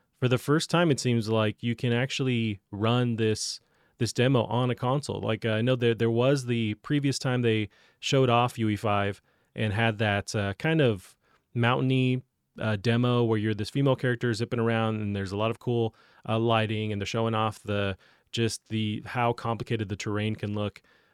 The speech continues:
That was, uh, eventually released to P C, but it was still complicated. But this is, like, on, running on your actual, uh, console on P S five, on Xbox, and you're able to toggle stuff, mess with it,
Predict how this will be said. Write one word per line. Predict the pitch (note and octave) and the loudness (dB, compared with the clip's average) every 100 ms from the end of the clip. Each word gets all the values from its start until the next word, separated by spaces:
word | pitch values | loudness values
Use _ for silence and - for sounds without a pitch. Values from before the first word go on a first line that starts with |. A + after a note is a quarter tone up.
| - | -4
That | A2+ | 0
was, | A#2+ C3 A#2 | 4 2 4
uh, | A2+ A2 | 2 2
eventually | A#2+ D3 D#3+ | 0 0 0
released | C3 B2+ - | 2 0 -2
to | A2 | -8
P | A#2+ | -6
C, | A2+ E3 E3 | -4 -2 0
but | A2+ | 0
it | |
was | G#2 G#2 | 0 -2
still | D3 C#3+ | -2 -2
complicated. | C#3 B2 B2 B2+ A#2+ A2 - _ _ | -2 -4 -2 0 0 -2 -4 _ _
But | A#2 | -2
this | A#2+ - | -2 -2
is, | A2+ | 0
like, | G#2+ F#2+ | 0 0
on, | A2+ C3 C#3 C#3 C#3 - _ _ _ | 0 2 4 2 0 -4 _ _ _
running | G#2+ B2+ D3 | 2 4 4
on | B2 B2+ C3+ | 4 2 2
your | B2+ | 4
actual, | A2+ B2 - C3 B2 A#2+ | 4 2 0 0 0 2
uh, | A2+ G#2+ | 0 0
console | C3+ A#2+ A#2+ | 0 0 0
on | A2+ | -2
P | - | -2
S | A#2+ | -4
five, | A#2 A2+ A2 | -2 0 0
on | G#2 | -2
Xbox, | G#2 - - A2 G#2+ - _ _ _ - | -4 -6 -2 -2 -2 -10 _ _ _ -8
and | A2 A2 G#2+ | -2 -2 0
you're | A2 | 2
able | A#2+ C#3+ | 2 2
to | |
toggle | A#2+ A2+ A#2+ B2 | 0 0 0 0
stuff, | - B2+ B2 | 0 -2 0
mess | A2 A2+ | -2 -2
with | B2 B2 | -4 -2
it, | B2+ B2 | 0 -2